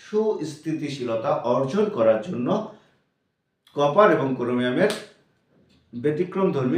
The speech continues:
ইলেকট্রন বিন্যাস দেখা যায়। আমরা অতি সহজেই এই কথাটা বলে দিতে পারি যে তারা অধিক সুস্থিতিশীল হওয়ার জন্য ব্যতিক্রমধর্মী ইলেকট্রন বিন্যাস প্রদর্শন করে।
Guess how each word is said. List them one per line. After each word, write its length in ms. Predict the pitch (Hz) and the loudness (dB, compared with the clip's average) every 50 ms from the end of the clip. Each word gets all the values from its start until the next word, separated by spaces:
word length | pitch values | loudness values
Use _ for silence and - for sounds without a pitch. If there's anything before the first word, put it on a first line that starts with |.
| - 120 | 0 0
ইলেকট্রন 280 | 120 113 - - 123 120 120 | 0 -2 -2 -2 -2 0 0
বিন্যাস 260 | 123 123 135 - - - - - - - - - | 0 0 0 -2 -2 -6 -12 -20 -20 -12 -4 -2
দেখা 240 | 120 131 117 117 110 92 | -2 0 0 -2 -4 -4
যায়। 160 | 95 92 85 - - - _ _ _ _ _ _ - | -4 -8 -10 -12 -16 -20 _ _ _ _ _ _ -4
আমরা 240 | 123 139 160 196 202 196 165 | -2 0 4 4 4 4 2
অতি 160 | 160 151 156 - - | -2 -4 -6 -8 -6
সহজেই 380 | 117 117 123 131 135 170 202 202 - 117 | -4 -4 -2 -2 0 0 -2 -2 -2 -4
এই 80 | 117 117 113 | -4 -4 -4
কথাটা 280 | 110 107 117 - 180 196 - - - - _ _ - 160 | -4 -4 -2 -2 -2 -2 -2 -6 -12 -20 _ _ 0 4
বলে 140 | 175 180 165 | 4 6 6
দিতে 140 | - 120 110 98 | 4 0 -2 -4
পারি 120 | 98 107 107 127 | -4 -6 -4 -2
যে 60 | 165 170 - | -2 0 0
তারা 160 | - - 170 185 - - - - _ _ _ - 135 | 0 0 0 0 -2 -6 -12 -18 _ _ _ -2 -2
অধিক 240 | 143 143 143 214 214 - - - | -2 0 0 -2 -2 -4 -6 -6
সুস্থিতিশীল 680 | 156 143 139 135 131 - 135 120 139 135 - 180 196 208 196 - - - 110 | -4 -4 -4 -4 -6 -8 -8 -8 -8 -8 -6 -4 -4 -4 -6 -10 -14 -14 -6
হওয়ার 260 | 120 135 156 175 175 175 - 127 | -2 0 2 2 2 0 0 -2
জন্য 180 | 117 120 123 165 196 202 - - - _ _ _ _ 110 | -4 -2 -2 -4 -4 -4 -6 -12 -20 _ _ _ _ -2
ব্যতিক্রমধর্মী 680 | 117 139 143 151 - 160 165 156 147 139 139 131 135 160 180 | 0 0 0 0 -4 -2 -2 -2 -2 -2 -2 -2 0 0 0
ইলেকট্রন 320 | 147 127 120 - 127 127 123 | 2 0 -2 -4 -2 -4 -4
বিন্যাস 220 | 123 135 170 202 - - - - _ _ _ - | -2 -2 -2 -4 -4 -6 -12 -20 _ _ _ -8
প্রদর্শন 460 | 117 110 110 123 120 120 - 196 208 - - - - _ _ - | -6 -4 -2 -2 -4 -2 -2 -4 -4 -4 -8 -14 -20 _ _ -10
করে। 160 | 95 90 90 | -8 -8 -8